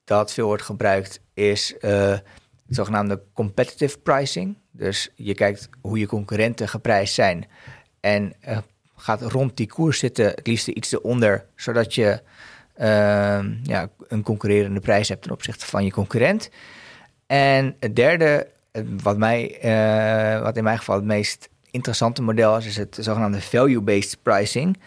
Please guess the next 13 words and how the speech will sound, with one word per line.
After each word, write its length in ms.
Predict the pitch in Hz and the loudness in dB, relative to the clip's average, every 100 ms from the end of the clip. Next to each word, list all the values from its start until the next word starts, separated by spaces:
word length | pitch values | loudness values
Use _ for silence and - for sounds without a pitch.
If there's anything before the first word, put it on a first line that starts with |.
| - - - - | -20 -20 -20 -8
Dat 300 | 127 131 - | -2 -2 2
je, 260 | 139 131 - _ _ _ _ _ _ _ | 2 2 -4 _ _ _ _ _ _ _
eh, 300 | 120 110 110 | -4 -2 0
je 100 | 101 | -2
prijs 460 | 98 120 131 143 - - | 0 2 2 0 -8 -2
aanpast 600 | 110 123 120 117 - - - | -2 0 -2 -2 -6 -16 -8
op 200 | 104 110 | -4 0
basis 400 | 107 110 107 - | 0 0 -4 -4
van 360 | 110 101 104 - - - - | 0 0 0 -10 -20 -20 -8
de 240 | 104 107 | -4 -4
gepercipieerde 920 | - - 113 101 - - 120 127 107 | -4 -6 -4 -4 -6 -4 0 0 0
waarde 520 | 104 101 110 101 101 - _ | 0 2 2 -2 -4 -8 _
van 480 | - - 104 98 | -14 -2 0 0